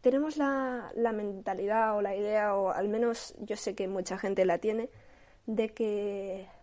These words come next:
cualquier cosa transparente <laughs> que se rompe y pincha es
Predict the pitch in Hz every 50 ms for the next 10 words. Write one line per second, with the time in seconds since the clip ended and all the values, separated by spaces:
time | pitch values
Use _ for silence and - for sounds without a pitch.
0 | - - _ - 170 214 214 - 262 247 240 240 262 247 - 226 220 202 196 208
1 | - - - 196 196 208 233 240 233 214 165 214 240 269 269 - 262 - - -
2 | 226 214 - 214 214 220 220 226 226 214 - 202 185 - - - - - 208 202
3 | 196 196 - - _ - - _ - 254 247 247 240 - - 269 285 339 381 -
4 | - - - 202 180 165 - - -